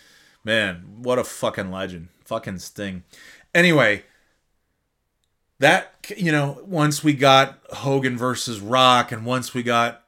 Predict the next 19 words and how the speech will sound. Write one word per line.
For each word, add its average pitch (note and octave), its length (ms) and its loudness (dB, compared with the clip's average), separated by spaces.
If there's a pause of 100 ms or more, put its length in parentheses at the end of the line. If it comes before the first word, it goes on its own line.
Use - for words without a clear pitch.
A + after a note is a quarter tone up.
uh, C3+ 140 -12
you C3+ 200 -12
know, G#2 240 -8
th-, B2 200 -12
this C3 320 -6
match A#2+ 360 -4
and A2+ 140 -8
that B2+ 240 -2
match A#2+ 360 -6
and A2+ 100 -10
all B2 120 -6
these B2 220 -6
things, B2+ 260 -10 (480)
then D#3+ 140 4
it F3+ 80 4
was D#3 140 -2
kinda D3 260 2
like, C#3 200 0
okay, C#3+ 520 4